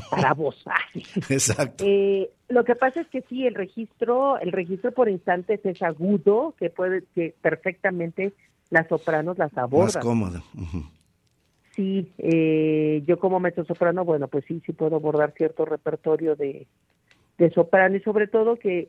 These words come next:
Speaker 1: que, mm, tienen una escritura do-, donde es muy central, de repente es muy
Speaker 2: Ujú,
Speaker 1: central y de
Speaker 2: ujú.
Speaker 1: repente se van los agudos. Entonces, por es que, por eso es que yo como mezzo sí puedo interpretarlas. Y aparte, bueno, son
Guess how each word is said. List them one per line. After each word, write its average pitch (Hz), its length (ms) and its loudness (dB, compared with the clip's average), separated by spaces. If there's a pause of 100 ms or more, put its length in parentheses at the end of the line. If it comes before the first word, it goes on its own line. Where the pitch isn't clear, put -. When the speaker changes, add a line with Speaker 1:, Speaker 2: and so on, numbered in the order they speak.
Speaker 1:
que, 160 480 -2
mm, 151 200 -6 (720)
tienen 220 360 2
una 226 160 -2
escritura 208 520 -2
do-, 185 200 -4
donde 170 340 -2
es 180 60 -8
muy 185 200 -2 (100)
central, 175 720 0
de 175 100 2
repente 156 380 -2
es 165 40 -20
muy 165 120 -2
Speaker 2:
Ujú, 101 80 -2
Speaker 1:
central 104 340 -2
y 160 40 -8
de 151 100 -2
Speaker 2:
ujú. 139 100 -2
Speaker 1:
repente 139 300 -8
se 147 80 -4
van 143 160 -2
los 143 160 -8
agudos. 131 400 0 (640)
Entonces, 170 220 -4
por 170 140 8
es 165 120 2
que, 165 160 4
por 160 260 0
eso 160 120 0
es 160 60 -8
que 160 120 0
yo 151 140 2
como 156 220 0
mezzo 156 420 0 (540)
sí 185 80 0
puedo 165 220 2
interpretarlas. 175 760 2 (100)
Y 175 320 0
aparte, 180 400 2
bueno, 185 260 0
son 180 500 -4